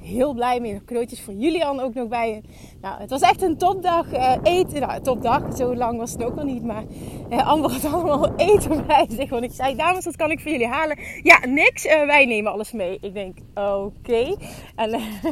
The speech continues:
<laughs> Am-, aan Amber kun je dat wel toevertrouwen. Dus, nou ja, het was echt een, eh, een superleuk weekend. En, eh,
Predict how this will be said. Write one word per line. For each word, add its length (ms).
<laughs> 100
Am-, 200
aan 140
Amber 260
kun 120
je 100
dat 140
wel 160
toevertrouwen. 720
Dus, 160
nou 140
ja, 40
het 100
was 120
echt 200
een, 180
eh, 180
een 120
superleuk 540
weekend. 580
En, 220
eh, 180